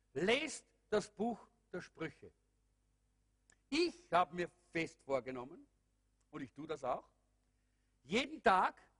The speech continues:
zusätzlich zu dem, was ich sonst an Bibel lese, meine, wo ich, äh, mich mit der Bibel beschäftige, ein Kapitel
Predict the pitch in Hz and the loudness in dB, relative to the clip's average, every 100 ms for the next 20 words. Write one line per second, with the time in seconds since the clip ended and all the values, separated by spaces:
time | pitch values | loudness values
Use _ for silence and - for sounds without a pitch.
0 | _ _ _ - 330 330 269 - 269 - | _ _ _ 0 0 4 2 2 -4 -2
1 | 240 214 269 277 208 220 226 277 - 233 | -2 0 2 2 0 0 0 2 0 0
2 | 233 277 240 180 185 185 226 - _ _ | -2 -2 0 0 -2 -2 -6 -8 _ _
3 | - 190 202 190 180 175 208 185 202 165 | 0 2 2 0 0 2 2 0 -6 -8
4 | 170 185 185 190 180 185 233 214 175 - | -6 -6 -4 -2 -2 -2 -4 -4 -6 -6
5 | 175 - 165 160 _ _ - 220 302 311 | -10 -10 -12 -12 _ _ 0 2 2 0
6 | - 214 226 - 214 208 | -2 0 -4 0 0 0